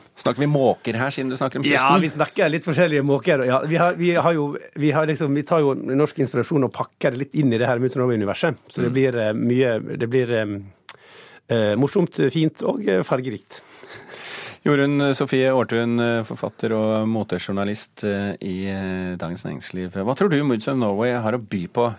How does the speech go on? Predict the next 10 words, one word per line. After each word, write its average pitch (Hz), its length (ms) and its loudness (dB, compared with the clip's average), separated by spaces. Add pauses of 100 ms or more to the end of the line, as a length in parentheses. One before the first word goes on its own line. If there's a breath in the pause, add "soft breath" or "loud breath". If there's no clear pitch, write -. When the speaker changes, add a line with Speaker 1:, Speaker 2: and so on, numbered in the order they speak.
(120)
Speaker 1:
eh, 110 240 -2
nå, 104 640 -2 (480)
uavhengig 95 480 -2
om 95 80 -6
du 95 140 -6
har 92 100 -6
sett - 380 -10
kolleksjonen 87 440 -6
eller 78 140 -8
ikke? - 200 -18